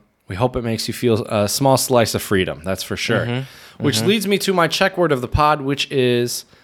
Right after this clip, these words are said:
Speaker 1: svoboda.
Speaker 2: Freedom.
Speaker 1: There you go.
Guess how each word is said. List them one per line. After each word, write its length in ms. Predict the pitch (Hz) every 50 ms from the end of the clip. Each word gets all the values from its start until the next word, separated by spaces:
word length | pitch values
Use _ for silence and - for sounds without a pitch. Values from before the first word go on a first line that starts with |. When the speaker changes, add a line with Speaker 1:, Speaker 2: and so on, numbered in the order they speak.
| _ _
Speaker 1:
svoboda. 680 | - - - - 123 127 127 123 120 104 92 73 - - - - _ _ _ _ _ _ _ _ _ _ _ _ _ _ _ _ _ _ _ _ _ _ _ _ _
Speaker 2:
Freedom. 560 | - - - 120 110 104 98 95 90 90 90 - _ _ _ _ _ _ _
Speaker 1:
There 260 | 95 107 104 101 107
you 100 | 120 123
go. 420 | 123 147 160 170 165 156 135 101